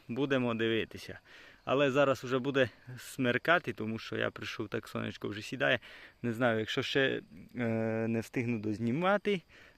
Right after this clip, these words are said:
то завтра рано схожу і зроблю таке відео. Але думаю, що зараз гриб за грибом і буде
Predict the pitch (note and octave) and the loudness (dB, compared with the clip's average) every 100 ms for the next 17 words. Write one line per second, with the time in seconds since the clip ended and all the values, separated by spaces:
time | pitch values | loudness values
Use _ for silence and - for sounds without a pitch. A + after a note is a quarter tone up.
0 | _ - C#3+ C#3+ B2 B2 A#2 A2+ A#2 C3 | _ -2 0 2 2 2 2 2 2 0
1 | - - B2 A#2 - G#2+ G2+ A2 G#2+ G#2+ | -2 -2 -2 -2 -4 -6 -4 -4 -2 -6
2 | - - G2+ G2+ G2+ F#2+ G2+ A2 A#2+ A#2+ | -6 -4 -2 -2 -4 -4 0 0 0 -2
3 | A2 G#2 G#2+ G#2 A2+ G#2+ - A2+ A2 A2+ | -4 -6 -8 -4 -4 -6 -10 -8 -4 -2
4 | A2 G2 G#2 G#2 B2 C3+ B2 G2 G#2+ A2+ | -2 -2 -2 0 -2 -2 -8 -6 -4 -4